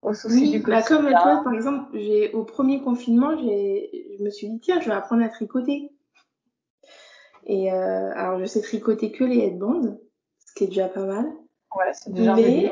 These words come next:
Speaker 2: euh, c'est pareil, tu vois, euh, au début, c'est un peu dur, tu te concentres, puis après, ça a ce côté, euh, un peu hy-, hypnotisant, enfin, tu réfléchis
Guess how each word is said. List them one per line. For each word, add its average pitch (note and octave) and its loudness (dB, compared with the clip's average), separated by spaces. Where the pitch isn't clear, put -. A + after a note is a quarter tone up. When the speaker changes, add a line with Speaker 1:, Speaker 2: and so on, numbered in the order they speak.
Speaker 2:
euh, A3 2
c'est A#3+ -4
pareil, C#4+ 0
tu - -10
vois, A#3+ -2
euh, G#3 -2
au - -12
début, A3 -8
c'est B3+ -10
un G#3 -6
peu A3 -12
dur, C4+ -10
tu A#3 -20
te - -20
concentres, D#4+ -6
puis B3 -2
après, C#4 -4
ça C#4+ -6
a A3+ -2
ce - -14
côté, B3+ -2
euh, G#3+ -2
un G#3 -6
peu C4+ -2
hy-, A#3+ 0
hypnotisant, B3+ 2
enfin, A3+ 2
tu A#3+ -2
réfléchis A#3+ 2